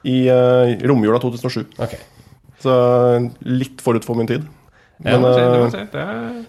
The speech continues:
Speaker 1: så jeg er vel litt som disse tyske værspaamennene som dukker opp i januar hvert år og sier det kommer til å bli en fantastisk sommer, og så
Speaker 2: Ja.
Speaker 1: er det ingen som hører fra dem igjen.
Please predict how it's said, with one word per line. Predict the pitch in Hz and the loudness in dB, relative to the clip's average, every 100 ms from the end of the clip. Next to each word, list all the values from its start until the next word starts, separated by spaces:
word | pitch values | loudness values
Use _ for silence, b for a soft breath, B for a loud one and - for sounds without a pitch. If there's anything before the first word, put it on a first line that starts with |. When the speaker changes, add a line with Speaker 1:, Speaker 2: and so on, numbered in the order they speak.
| _ 131 | _ 0
Speaker 1:
så | 127 127 127 123 | 2 4 2 0
jeg | 135 | 0
er | 131 | 0
vel | 131 | 0
litt | 127 123 | -2 0
som | 131 | 0
disse | 123 123 120 | 2 -2 -2
tyske | - - - 120 | -6 -6 -2 0
værspaamennene | 117 101 92 - 113 98 98 98 117 123 | 2 0 -2 -2 0 0 0 0 0 0
som | 127 | -2
dukker | 117 101 101 | -2 -2 -2
opp | - | 0
i | 113 | 0
januar | 110 113 110 | 2 2 2
hvert | 104 120 | 0 0
år | 120 | 0
og | 117 | -2
sier | 107 | -2
det | |
kommer | 110 101 | -4 -4
til | |
å | 107 | -4
bli | |
en | 104 | -2
fantastisk | 117 107 101 - 113 | -4 -6 -6 -6 -4
sommer, | 110 101 127 | -4 -4 -6
og | 147 139 | -8 -4
så | 101 | 0
Speaker 2:
Ja. | |
Speaker 1:
er | 120 | 2
det | 120 | 0
ingen | 101 | 0
som | 110 | 0
hører | 92 | 0
fra | 98 | -2
dem | 98 | -4
igjen. | 107 | -6